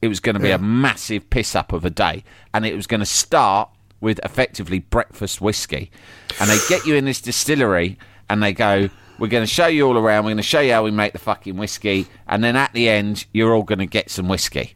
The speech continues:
Speaker 1: right? So
Speaker 2: Yeah.
Speaker 1: all I'm thinking is, I haven't had a drink yet. I'm thinking,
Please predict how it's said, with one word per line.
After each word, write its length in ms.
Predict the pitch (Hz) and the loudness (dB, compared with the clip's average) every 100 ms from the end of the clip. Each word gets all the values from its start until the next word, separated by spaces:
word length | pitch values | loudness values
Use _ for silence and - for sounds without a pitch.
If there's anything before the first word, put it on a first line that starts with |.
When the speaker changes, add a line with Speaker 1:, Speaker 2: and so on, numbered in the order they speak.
| - | -4
Speaker 1:
right? 260 | 90 95 - | 0 0 0
So 120 | 117 | 2
Speaker 2:
Yeah. 60 | 160 | 4
Speaker 1:
all 120 | 180 | 4
I'm 180 | 175 139 | 2 0
thinking 300 | 98 101 98 | -6 -4 -4
is, 260 | 107 - - _ _ | -4 -6 -16 _ _
I 60 | - | -2
haven't 120 | 139 | 0
had 120 | 120 | 0
a 40 | 110 | 0
drink 260 | 170 160 - | -2 -4 -2
yet. 220 | 90 107 _ - - | -2 -2 _ -20 -6
I'm 140 | 127 | -2
thinking, 320 | 127 117 113 | 0 2 0